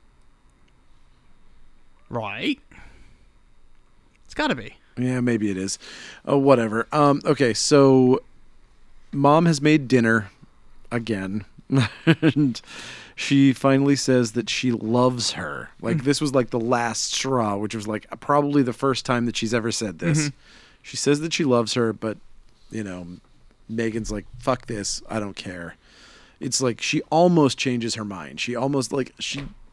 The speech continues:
Speaker 2: it's, like, this close to getting her, but it didn't
Speaker 1: Well, she
Speaker 2: work.
Speaker 1: does change her mind, but then the mirror
Speaker 2: Right.
Speaker 1: won't let her leave.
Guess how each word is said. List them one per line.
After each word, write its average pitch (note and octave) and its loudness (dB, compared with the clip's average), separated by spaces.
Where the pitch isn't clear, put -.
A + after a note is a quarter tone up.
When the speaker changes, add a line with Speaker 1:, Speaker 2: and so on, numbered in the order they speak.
Speaker 2:
it's, - -6
like, C#3 0
this F3 -4
close D3+ -4
to D3 -4
getting C3+ 4
her, C3 4
but A2+ 0
it G#2+ -2
didn't B2 0
Speaker 1:
Well, F3+ 2
she G2+ 0
Speaker 2:
work. F#2+ -2
Speaker 1:
does A#3+ 0
change D#3 0
her A#2 0
mind, G#2+ -8
but D3 -8
then E3+ 0
the E3 0
mirror G3 4
Speaker 2:
Right. C#3+ 4
Speaker 1:
won't C3 -2
let C3+ -2
her C3 2
leave. G3+ -4